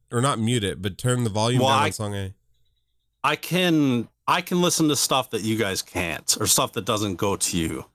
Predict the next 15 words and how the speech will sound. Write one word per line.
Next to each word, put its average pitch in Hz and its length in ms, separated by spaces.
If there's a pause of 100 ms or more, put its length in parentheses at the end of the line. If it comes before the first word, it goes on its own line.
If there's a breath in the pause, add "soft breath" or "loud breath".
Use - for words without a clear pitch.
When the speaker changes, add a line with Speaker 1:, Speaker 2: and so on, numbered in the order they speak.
Speaker 1:
Right. 110 500 (100)
Speaker 2:
You 101 140
know, 92 180
like, 95 220
it 113 80
has 107 180
its 101 160
own 127 220
whole 113 300
queue 117 360
set 95 300
up, 87 260 (760)
and 104 120
I 110 100
can 107 480